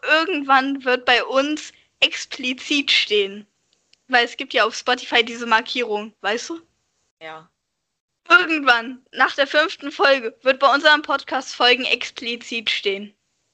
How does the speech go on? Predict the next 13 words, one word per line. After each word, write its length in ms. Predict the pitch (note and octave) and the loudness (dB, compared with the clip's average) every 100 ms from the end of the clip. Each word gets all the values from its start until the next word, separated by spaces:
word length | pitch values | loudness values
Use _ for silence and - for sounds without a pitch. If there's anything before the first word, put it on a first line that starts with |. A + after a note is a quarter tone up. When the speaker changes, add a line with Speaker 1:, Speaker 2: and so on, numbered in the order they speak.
| _ | _
Speaker 2:
Ja, 260 | A3+ - - _ | -8 -8 -12 _
da 160 | E3+ | -16
sag 160 | E3 F3 | -16 -20
ich 140 | E3 E3+ | -18 -20
uns. 260 | E3 _ _ _ _ - - - _ - | -20 _ _ _ _ -20 -20 -20 _ 2
Speaker 1:
Oder 160 | B3 | 6
heißt 280 | A3 A3+ A#3+ | 6 4 0
das 160 | G3+ - | -6 -6
explizit? 1000 | D#4+ - - D#4+ E4 - D4 D4 - - _ _ _ | -8 -10 -8 -4 -4 -6 -6 -6 -8 -20 _ _ _
Speaker 2:
Ich 80 | |
hab 120 | D#3+ _ | -20 _
keine 320 | E3 D#3+ D#3+ | -20 -16 -14
Ahnung. 420 | D#3+ D#3+ D#3 D#3 | -12 -12 -12 -14